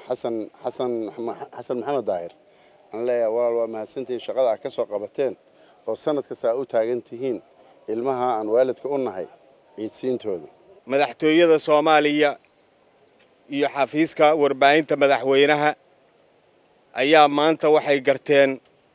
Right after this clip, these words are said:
Speaker 2: haddii Alla kuu roon yahay, inay ciidaan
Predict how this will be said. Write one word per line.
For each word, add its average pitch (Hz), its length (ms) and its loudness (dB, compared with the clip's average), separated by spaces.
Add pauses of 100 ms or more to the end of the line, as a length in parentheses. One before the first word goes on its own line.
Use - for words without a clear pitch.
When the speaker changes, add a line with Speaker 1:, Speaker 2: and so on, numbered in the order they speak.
(720)
Speaker 2:
haddii 127 280 -2
Alla 151 240 4
kuu 143 200 -6
roon 147 220 4
yahay, 139 360 2
inay 147 260 4
ciidaan 139 480 4